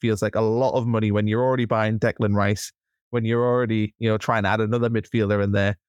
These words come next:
Are we saying that Arsenal are spending in the region of a hundred and fifty to two hundred million pounds this summer? Again, that's a lot of money to spend. So I'd have a little bit of trepidation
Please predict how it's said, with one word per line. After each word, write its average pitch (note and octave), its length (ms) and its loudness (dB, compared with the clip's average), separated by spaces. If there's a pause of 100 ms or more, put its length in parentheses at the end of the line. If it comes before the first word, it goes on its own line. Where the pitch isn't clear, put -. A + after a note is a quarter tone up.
(120)
Are A#2 80 0
we A2+ 140 0
saying A#2+ 280 -2
that A#2 100 -2
Arsenal B2 440 0
are A#2 60 0
spending A#2 420 -2
in A#2+ 100 2
the B2 100 0
region B2 260 0
of A#2 80 2
a A#2 40 0
hundred B2 280 0
and A#2+ 100 0
fifty B2+ 300 -2
to - 60 -4
two C#3 140 0
hundred C3 200 -2
million C3 260 0
pounds D3 300 -2
this C#3+ 160 -6
summer? D#3 260 0 (140)
Again, B2+ 440 0 (460)
that's - 160 -8
a B2+ 40 0
lot A2 160 2
of G#2 100 -2
money G2+ 160 -2
to - 80 -8
spend. A2+ 340 -2
So A#2 360 -2 (500)
I'd C3 80 0
have C#3 100 0
a C#3+ 40 2
little C#3 180 0
bit C3 100 0
of A#2 80 -2
trepidation G#2+ 680 0